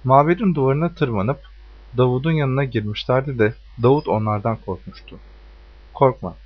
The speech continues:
biz birbirine hısım iki davacıyız. Aramızda adaletle hükmet, haksızlık etme, bize doğru yolu göster." dediler. Onlardan biri şöyle dedi:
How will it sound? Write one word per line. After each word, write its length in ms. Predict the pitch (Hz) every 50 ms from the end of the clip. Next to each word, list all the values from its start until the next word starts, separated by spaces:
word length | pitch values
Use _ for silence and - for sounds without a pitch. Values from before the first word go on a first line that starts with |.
| - - - - - - - -
biz 340 | 127 143 147 - - 123 117
birbirine 380 | 127 123 120 120 127 135 139 143
hısım 400 | 131 - 117 - - 127 117 -
iki 220 | 120 104 - 135 117
davacıyız. 760 | 110 104 98 95 95 92 90 - - - - - - - - - - - - - - - - - - - - -
Aramızda 540 | 123 131 139 143 156 160 156 - 147 - -
adaletle 560 | 117 113 120 120 123 139 160 156 156 123 113
hükmet, 500 | 113 - - - 117 95 - - - - - - - -
haksızlık 640 | - - 117 - - - 123 113 113 110 107 - -
etme, 340 | 120 117 - - - 95 90 - - - - - -
bize 320 | 117 117 131 156 156 147 92 - - 113
doğru 260 | 113 113 120 135 143
yolu 240 | 135 107 98 90 90
göster." 400 | 92 82 - - - 98 90 87
dediler. 520 | - - - - - - - - - - - - - - - - - - - - - - - - - - - - - - - - - - - - - - - - - - - - - - - - - - - - - - - - - - - - - - - - - - - - -
Onlardan 520 | 143 147 160 170 175 180 175 180 175 170 165
biri 180 | 175 165 165
şöyle 420 | - - 131 123 117 104 92 85 90
dedi: 240 | 85 - - -